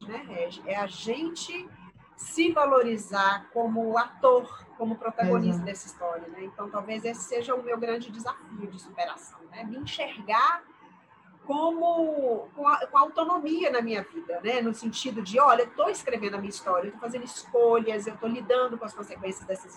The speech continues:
Speaker 1: escolhas. E sim, sim, eu acho que essa, né, contextualizando pra, pra quem tá ouvindo a gente, que não nos conhece, né?
Speaker 2: Uhum.
Speaker 1: É, em dois mil e dezessete,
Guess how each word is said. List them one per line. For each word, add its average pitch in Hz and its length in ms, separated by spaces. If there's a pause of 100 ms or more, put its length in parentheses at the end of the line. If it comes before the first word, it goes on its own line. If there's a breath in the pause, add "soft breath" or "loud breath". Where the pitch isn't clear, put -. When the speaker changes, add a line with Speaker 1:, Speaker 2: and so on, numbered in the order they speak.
Speaker 1:
escolhas. - 320 (720 soft breath)
E 339 80
sim, 381 440
sim, 320 380
eu 240 100
acho 247 260
que 302 80
essa, 269 420 (420)
né, 220 200
contextualizando 226 880
pra, 196 220 (200)
pra 190 140
quem 190 380 (120)
tá 190 120
ouvindo 185 340
a 170 60
gente, 214 400
que 202 120
não 196 120
nos 226 220
conhece, 220 640
né? 208 80
Speaker 2:
Uhum. 262 480 (800)
Speaker 1:
É, 196 720 (1200)
em 233 80
dois 233 220
mil 269 180
e 339 60
dezessete, 233 1040